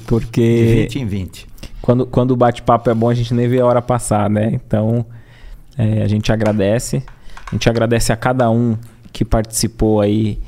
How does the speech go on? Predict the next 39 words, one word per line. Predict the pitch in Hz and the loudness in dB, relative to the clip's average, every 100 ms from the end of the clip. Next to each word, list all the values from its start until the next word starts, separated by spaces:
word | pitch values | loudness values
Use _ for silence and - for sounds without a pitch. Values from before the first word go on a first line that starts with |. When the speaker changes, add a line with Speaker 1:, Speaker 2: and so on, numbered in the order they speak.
| - | -8
Speaker 1:
enviando | 123 123 127 123 117 | -4 -2 0 0 0
o | 107 | 0
link, | 107 120 117 110 117 107 | 2 2 0 -2 -2 -2
compartilhando | 101 120 113 123 - 107 110 107 | -2 -2 -2 -4 -2 -2 -2 -2
com | - | -2
um | 101 | -2
amigo, | 95 101 113 113 101 | 0 0 2 0 0
né? | 107 113 | -2 -2
Se | 113 - | -4 -6
você | 120 - | -4 -2
tá | 123 123 | -2 -2
até | - 120 | -2 -2
aqui | 110 113 113 | -2 -2 -2
nesse | 113 113 107 | -2 -2 -2
vídeo, | 113 120 113 110 - - - - - - | 0 0 -2 -6 -12 -20 -20 -20 -20 -4
veja | 117 123 123 | 0 2 2
o | 113 | 0
outro | 113 113 | 0 -2
episódio | 107 95 101 107 107 | -2 0 0 0 0
aqui | 98 - | -4 -4
no | 107 | -4
canal, | - 95 95 107 107 | -2 -2 0 0 0
vai | 104 | -2
tá | 110 | 0
na | 107 | 0
descrição | 110 104 107 101 - 104 104 | -2 -2 -4 -4 -2 -2 0
pra | 101 | -2
você | - 104 | 0 0
tá | 107 | 0
ac-, | 98 - | 0 -4
acessando | 113 - 104 - 110 107 | -4 -2 -2 0 0 0
a | |
primeira | - 110 110 110 104 - - - - - | 0 0 0 -2 -4 -10 -20 -20 -16 -4
participação | 104 - - 95 - 104 | -4 -4 -4 -4 -2 -4
aqui | 101 | -2
do, | 107 101 101 | -2 -2 -2
do | 107 | -2
Roberto | 101 104 101 - | -2 -2 -4 -4
Ferreira. | 95 92 101 110 | -4 0 0 0